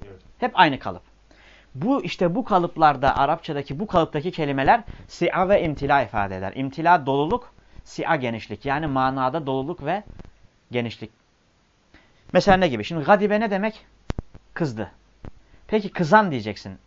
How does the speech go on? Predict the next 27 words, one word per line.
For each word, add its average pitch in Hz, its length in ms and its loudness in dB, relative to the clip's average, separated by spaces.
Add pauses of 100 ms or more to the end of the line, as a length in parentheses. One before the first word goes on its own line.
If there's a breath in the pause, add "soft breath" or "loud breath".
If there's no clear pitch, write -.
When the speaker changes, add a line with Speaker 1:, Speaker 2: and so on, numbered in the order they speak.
(440)
Speaker 2:
Nasıl 170 260 -2
diyeceksin? 143 340 -6 (160)
Gadip. 117 320 6 (720 loud breath)
Çok 277 280 2
kızan, 147 260 2
artık 147 300 2
kızmaktan 170 580 2
dolmuş, 160 500 2 (260)
genişlemiş. 165 720 -2 (340)
Ne 196 100 -2
diyeceksin? 185 380 -4 (220)
Gadiben. 90 520 -10 (800)
Bak. - 200 -4 (960 soft breath)
Şimdi 175 220 0
ateşe 220 440 4
ne 220 100 0
demek? 220 320 -4 (680)
Susadı. 98 460 -8 (540 soft breath)
Peki 220 220 -2
susayan 190 460 2
diyeceksin. 113 400 -4
Normal 156 360 2
bir 101 60 -8
susayan. 95 420 -12
Ne 202 100 0
diyeceksin? 175 400 -6
Atış. 113 500 -2